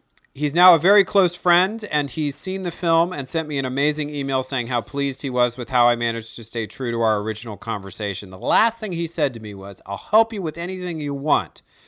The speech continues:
But the reality is that from my perspective, I'm not the hero. Cindy Paulson is the hero, and you need to find her."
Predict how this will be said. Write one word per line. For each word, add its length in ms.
But 140
the 60
reality 600
is 140
that 180
from 240
my 240
perspective, 760
I'm 220
not 220
the 60
hero. 580
Cindy 320
Paulson 480
is 100
the 120
hero, 460
and 120
you 100
need 220
to 80
find 380
her." 300